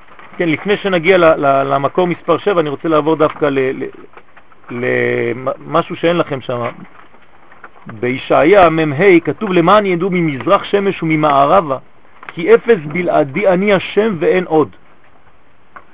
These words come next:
יוצר אור ובורא חושך, עושה שלום ובורא רע, אני השם עושה כל אלה." את ישעיה אומר לנו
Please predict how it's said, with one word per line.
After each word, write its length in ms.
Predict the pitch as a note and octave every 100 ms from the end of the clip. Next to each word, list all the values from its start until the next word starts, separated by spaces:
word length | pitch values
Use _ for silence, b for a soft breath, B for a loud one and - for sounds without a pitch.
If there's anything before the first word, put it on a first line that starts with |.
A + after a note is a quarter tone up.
| -
יוצר 480 | D3+ D3+ - A3+ G#3
אור 360 | - G#3 G3+
ובורא 400 | F#3 C3 D#3 F#3
חושך, 720 | F3 D#3+ E3+ - A3 A#3+ - - - - - -
עושה 440 | - D#3 - A3+ A#3
שלום 420 | - G3 G#3 G3
ובורא 420 | G3 D3 F3 E3+
רע, 500 | F3+ C#3 C#3+ D3+ A3 C4 - - - - - -
אני 320 | D3 A3+ C4
השם 400 | G3 - G#3+ B3+
עושה 380 | - E3 - G3 F#3+
כל 240 | - F3+ E3 -
אלה." 240 | B2+ G#2+ G2 - - - - - - - - - - - - - - - - - - - - - -
את 140 | -
ישעיה 380 | B2 - D3 G#3+
אומר 300 | G#3+ F#3+ G#3
לנו 320 | F#3 G3 A#3+